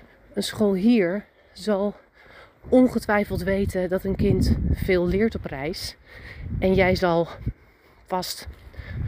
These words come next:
ook het onderwijs op een bepaalde manier voortzetten. Maar hoe wordt dat dan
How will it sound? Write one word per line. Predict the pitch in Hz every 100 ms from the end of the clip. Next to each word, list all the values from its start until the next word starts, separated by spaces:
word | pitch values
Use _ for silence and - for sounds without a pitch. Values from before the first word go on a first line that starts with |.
| -
ook | 190 190
het | 180
onderwijs | 262 277 220 185
op | 170
een | 170
bepaalde | - 165 175
manier | 170 165 165 -
voortzetten. | 262 285 254 - 151 - 254 - - _ - - - - _ - _ - - - -
Maar | - 202
hoe | 202 214 233
wordt | 196 196
dat | - 160
dan | 156 143 208